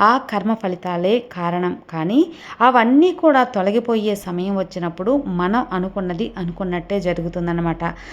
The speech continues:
ఇదే బాబా గారు కూడా మనకు చెప్తున్నారు. "బిడ్డ, నేను ఎప్పుడు కూడా నీ మంచి కోసమే చెబుతూ ఉంటాను. నువ్వు ఎప్పుడు బాగుండాలనే కదా కోరుకుంటాను. అలాంటిది నీ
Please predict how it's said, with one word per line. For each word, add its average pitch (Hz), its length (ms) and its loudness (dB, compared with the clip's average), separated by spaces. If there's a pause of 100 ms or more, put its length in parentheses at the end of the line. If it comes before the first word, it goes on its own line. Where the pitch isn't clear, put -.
(180)
ఇదే 196 240 4
బాబా 190 320 2
గారు 180 260 -2
కూడా 180 220 -2
మనకు 180 280 -2
చెప్తున్నారు. 170 840 -4 (720)
"బిడ్డ, 180 200 0 (580)
నేను 254 300 6
ఎప్పుడు 220 440 2
కూడా 208 540 2 (140)
నీ 202 320 4
మంచి 214 340 2
కోసమే 196 520 -2
చెబుతూ 170 300 -2
ఉంటాను. 175 480 -4 (360)
నువ్వు 254 300 6
ఎప్పుడు 214 420 2
బాగుండాలనే 208 920 2
కదా 185 240 -2
కోరుకుంటాను. 185 840 -2 (460)
అలాంటిది 240 680 2 (100)
నీ 220 260 0